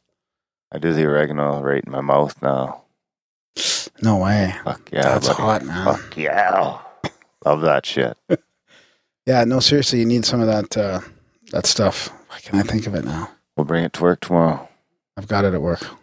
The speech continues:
Speaker 1: There you go.
Speaker 2: Yeah.
Speaker 1: Beauty.
Speaker 2: Right on, man. So that's Paradigm. Oh, no, we should mention that, right? October second to fifth in Minneapolis.
Speaker 1: Yeah,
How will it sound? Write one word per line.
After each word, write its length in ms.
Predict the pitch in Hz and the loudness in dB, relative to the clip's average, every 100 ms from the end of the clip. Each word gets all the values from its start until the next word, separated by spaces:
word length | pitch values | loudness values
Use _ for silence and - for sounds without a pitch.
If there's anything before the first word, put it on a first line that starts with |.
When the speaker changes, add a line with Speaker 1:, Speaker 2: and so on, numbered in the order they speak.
| _ _ _ _ _ _ 95 | _ _ _ _ _ _ -10
Speaker 1:
There 160 | - 78 | -4 -2
you 80 | 73 | 0
go. 240 | 71 76 - | 0 0 -4
Speaker 2:
Yeah. 140 | - - - _ _ _ _ _ _ _ _ _ - | -6 -6 -18 _ _ _ _ _ _ _ _ _ -2
Speaker 1:
Beauty. 360 | 76 90 104 - - _ - | 2 4 4 0 -14 _ -6
Speaker 2:
Right 220 | 123 113 | -4 0
on, 160 | 127 143 | 0 2
man. 260 | 135 156 - _ _ - | 2 -2 -6 _ _ -6
So 140 | - 127 | 2 4
that's 160 | 127 | 4
Paradigm. 560 | - 139 139 127 143 - - _ _ - 143 | 4 2 4 2 0 -4 -20 _ _ -4 0
Oh, 240 | 139 139 _ _ _ _ - | 0 0 _ _ _ _ -6
no, 100 | 123 | -2
we 120 | 117 | 0
should 180 | - 117 | -2 0
mention 300 | 120 117 113 | 0 2 0
that, 180 | 101 - - | 0 -4 -2
right? 180 | 113 123 | 0 2
October 640 | 104 - 127 120 120 113 | 0 0 0 2 2 2
second 340 | - 131 127 120 | 2 0 2 0
to 80 | |
fifth 320 | 113 127 123 120 | 0 0 0 0
in 100 | 113 | 2
Minneapolis. 760 | 113 117 127 170 175 170 - _ - | 2 2 2 2 0 -2 -8 _ -4
Speaker 1:
Yeah, 260 | 196 202 | 0 0